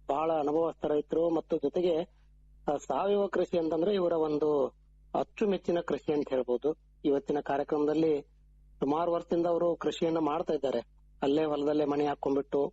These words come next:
ಒಕ್ಕಲ್ತನ ಮಾಡ್ತಾ ಇದ್ದಾರೆ. ಇವತ್ತಿನ ಕಾರ್ಯಕ್ರಮದಲ್ಲಿ ರಾಮಚಂದ್ರ ರೆಡ್ಡಿ ಅವರು ಅವರ ಕೆಲವೊಂದಿಷ್ಟು ವಿಚಾರಗಳನ್ನ ಹಂಚ್ಕೋತಾರೆ. ಏನೇನು ಬದಲಾವಣೆ ಮಾಡ್ಕೋತಾ ಇದ್ದಾರೆ ಕೃಷಿ ಒಳಗ, ಮೊದಲು ಹೆಂಗಿತ್ತು ಅವ್ರ ಕೃಷಿ, ಈಗ ಯಾವ ರೀತಿ ಬದಲಾವಣೆ ಆಗಿದೆ ಅಂತಕ್ಕಂಥ ವಿಚಾರವನ್ನ ಇವತ್ತಿನ ಕಾರ್ಯಕ್ರಮದಲ್ಲಿ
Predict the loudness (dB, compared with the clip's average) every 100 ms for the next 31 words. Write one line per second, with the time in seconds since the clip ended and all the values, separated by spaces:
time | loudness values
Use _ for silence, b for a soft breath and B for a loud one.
0 | -4 -6 -4 -2 -2 -2 -2 -2 -2 -2
1 | -4 _ -20 -20 -12 -2 -2 0 -4 -2
2 | -4 -2 0 0 0 0 0 -2 -2 -2
3 | -2 0 0 0 0 0 0 -4 -10 -20
4 | -4 0 2 0 0 0 0 0 -2 0
5 | 0 0 -2 -2 -2 -2 2 2 2 0
6 | 0 0 0 0 0 0 0 0 0 0
7 | -2 0 0 0 -2 -8 -12 -20 -20 -20
8 | -12 -2 0 2 2 2 0 0 0 0
9 | -2 2 2 4 2 2 2 0 0 -2
10 | 0 0 2 0 2 2 0 -2 -6 -4
11 | -4 -2 -2 -2 0 0 -2 -4 _ -20
12 | -20 -2 -2 0 -2 -2 -2 -2 0 0
13 | 0 0